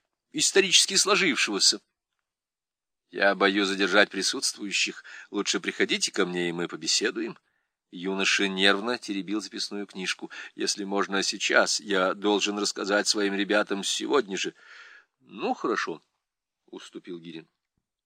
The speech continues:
Вертикальное положение тела человека целиком перенесло вес его передней части, ставшей верхней, на позвоночный столб. Позвонки, особенно поясничные, стали нести вертикальную нагрузку,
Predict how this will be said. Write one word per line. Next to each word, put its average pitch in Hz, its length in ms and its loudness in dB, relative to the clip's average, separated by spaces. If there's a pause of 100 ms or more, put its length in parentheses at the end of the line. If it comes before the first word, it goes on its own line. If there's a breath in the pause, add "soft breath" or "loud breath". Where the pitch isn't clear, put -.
(1400)
Вертикальное 226 800 4
положение 185 720 4
тела 143 480 2
человека 95 880 2
целиком 139 800 2
перенесло 147 520 0
вес 214 300 0
его 202 200 -4
передней 180 480 -4
части, 127 640 2
ставшей 98 600 0
верхней, 90 600 0 (320 loud breath)
на 214 220 0
позвоночный 127 640 -4
столб. - 540 -6 (680)
Позвонки, 185 640 2 (680)
особенно 240 420 -4
поясничные, 104 840 0
стали 226 320 -2
нести 214 320 -6
вертикальную 175 800 4
нагрузку, 110 580 -4